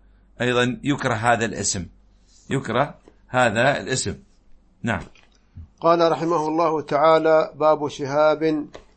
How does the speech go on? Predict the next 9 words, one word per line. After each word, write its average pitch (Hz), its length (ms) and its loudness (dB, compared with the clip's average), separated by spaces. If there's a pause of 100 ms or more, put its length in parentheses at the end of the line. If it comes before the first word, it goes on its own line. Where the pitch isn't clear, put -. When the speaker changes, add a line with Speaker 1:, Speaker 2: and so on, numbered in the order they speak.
(600)
Speaker 2:
قال: 160 260 6
حدثنا 147 680 -2
عمرو 143 320 -2
بن 139 160 -6
مرزوق 139 580 -4 (380)
قال: 139 260 0
حدثنا 139 840 -4
عمران 139 520 -2
القطان 147 800 -2